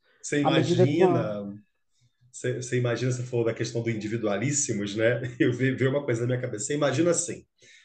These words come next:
Speaker 1: vou dar um exemplo pra você que tá ouvindo, tá? Carlos César e eu. É, perdi meu pai, que eu amava. Carlos César odiava o pai dele. E também perdeu.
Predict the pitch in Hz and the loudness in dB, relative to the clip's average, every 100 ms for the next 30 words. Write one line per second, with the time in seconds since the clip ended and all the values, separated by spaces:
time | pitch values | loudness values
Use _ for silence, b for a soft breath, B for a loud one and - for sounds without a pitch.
0 | b 120 120 135 143 131 135 139 131 135 | b 0 4 6 6 6 2 2 -2 -2
1 | 123 139 139 117 101 90 - 117 117 120 | -2 0 0 -2 -8 -10 -4 -2 -2 -2
2 | 127 120 127 120 135 151 101 - _ b | -2 0 2 2 2 2 0 -6 _ b
3 | b b b 127 120 123 123 123 127 131 | b b b 2 6 6 6 4 2 0
4 | 127 131 123 123 127 - 127 127 123 117 | 0 -2 -2 0 0 -2 -2 -2 -2 -2
5 | 131 131 156 - _ _ _ - 120 127 | -4 -6 -6 -8 _ _ _ -4 0 0
6 | 120 131 127 135 127 127 127 110 139 131 | 0 -2 -2 -2 -2 0 0 -2 -4 -4
7 | 101 85 - _ _ _ _ _ _ _ | -6 -10 -16 _ _ _ _ _ _ _
8 | - 127 127 127 131 135 127 95 - | -8 0 2 2 2 0 0 -4 -6